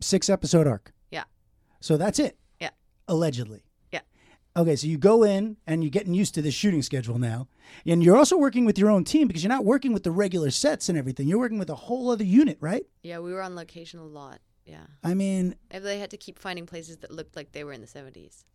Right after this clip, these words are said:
Speaker 1: They did a great job.
Speaker 2: Yeah, they didn't build. There was no way. I did one scene where I cut my hair, um, and
Speaker 1: Hmm.
Speaker 2: that was on Warner Ranch, and everything else was on location.
Speaker 1: Right, so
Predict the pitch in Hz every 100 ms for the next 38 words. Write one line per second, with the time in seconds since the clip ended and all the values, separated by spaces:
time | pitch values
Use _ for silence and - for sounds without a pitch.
0 | _ _ _ 135 131 117 123 113 120 104
1 | 95 _ - 139 123 185 247 202 - 170
2 | 170 165 156 143 127 _ _ _ _ _
3 | - 202 151 143 - - - - - _
4 | _ _ 185 180 160 156 170 185 190 -
5 | 180 170 160 151 147 143 - - 156 143
6 | 143 139 135 131 _ _ 156 147 151 160
7 | - 196 151 - 147 139 135 139 - 151
8 | 143 139 147 - 147 - - 160 151 151
9 | - 78 151 - - - - - 165 160
10 | 147 - 165 165 165 _ _ - 175 -
11 | 160 180 175 175